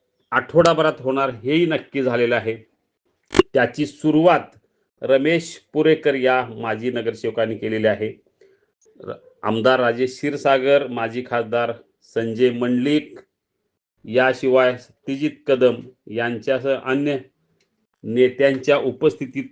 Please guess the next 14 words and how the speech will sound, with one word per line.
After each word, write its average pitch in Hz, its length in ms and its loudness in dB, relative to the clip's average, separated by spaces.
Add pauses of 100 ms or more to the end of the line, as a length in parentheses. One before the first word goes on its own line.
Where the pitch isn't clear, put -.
(140)
पुरेकर 175 420 4
यांनी 139 300 2
शिवसेनेत 131 600 -2 (160)
प्रवेश 127 360 0
केला. 113 260 -2 (460)
पुरेकर 143 360 2
हे 135 200 4
पूर्वी 127 500 -4
राष्ट्रवादी 143 680 2
पक्षाचे 120 760 -6 (120)
नगरसेवक, 110 640 -4
माजी 110 320 -6
नगरसेवक 110 440 -4
होते. 104 440 -6